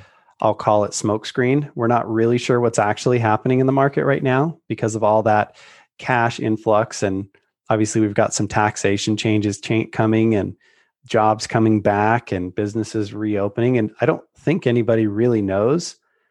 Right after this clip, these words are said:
what, uh, what that looks like, right? It's kind of like someone took a jackhammer to the economy and all the dust is still settling.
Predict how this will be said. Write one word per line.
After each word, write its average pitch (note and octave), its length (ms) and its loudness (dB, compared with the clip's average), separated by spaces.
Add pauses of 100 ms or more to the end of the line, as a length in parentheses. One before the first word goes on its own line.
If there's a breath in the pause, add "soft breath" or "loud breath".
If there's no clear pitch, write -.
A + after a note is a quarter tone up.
(240)
what, A#2 560 -2
uh, G#2+ 440 0 (260)
what B2+ 160 -2
that C3+ 200 0
looks C#3 240 -2
like, G2+ 220 -2
right? G#2+ 160 0
It's G#2+ 100 -6
kind A2+ 220 -2
of A2+ 80 -2
like A2+ 160 -2
someone G#2+ 240 -2
took - 160 -6
a A2+ 40 -2
jackhammer A2 540 0
to A#2 60 0
the A2 140 -2
economy A#2+ 500 0
and A#2+ 100 2
all G#2+ 100 2
the G#2+ 120 -4
dust G#2 320 -2
is A#2 80 -2
still A2 240 0
settling. C3+ 640 0